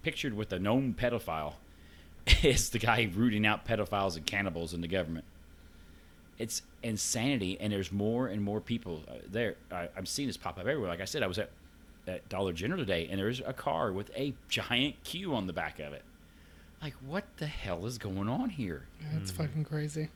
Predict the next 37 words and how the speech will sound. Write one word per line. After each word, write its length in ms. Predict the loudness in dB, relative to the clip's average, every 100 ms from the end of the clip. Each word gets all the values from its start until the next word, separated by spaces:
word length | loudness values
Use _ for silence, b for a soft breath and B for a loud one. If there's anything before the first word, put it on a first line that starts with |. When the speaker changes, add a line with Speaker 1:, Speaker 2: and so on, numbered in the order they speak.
| -14 -20 -20 -20 -20 -20 -14 -6
Speaker 1:
This 180 | -4
is 80 | -4
crazy. 400 | -2 0 0 -4
He, 260 | -2 -2 0
and 120 | 2 4
here 240 | 6 4
he 180 | 4 4
is. 160 | 4 2
He's, 300 | 0 -2 -6
he 100 | -2 2
don't 120 | 2
even 120 | 2
know 80 | 2
what 140 | 2
it 40 | 0
is. 80 | 2
"Oh, 80 | 2
I 100 | 4
think 160 | 0
they 80 | 0
love 240 | 2 2 2
me, 100 | -4
so 120 | 0
I'm 200 | 0 0
okay 240 | 0 0
with 200 | 0 -2 -4
it." 100 | -10 B B B B
These 100 | -6
people 240 | -4 -4 -2
believe 240 | 0 0
people 240 | 0 0
are 100 | -2 0
eating 320 | 2 4 2 -2 -12 -8
kids, 460 | 0 0 0 -6 -12 -20 -20 -20 -12
for 80 | -8
fuck's 280 | -6 -6 -6
sake. 280 | -6 -8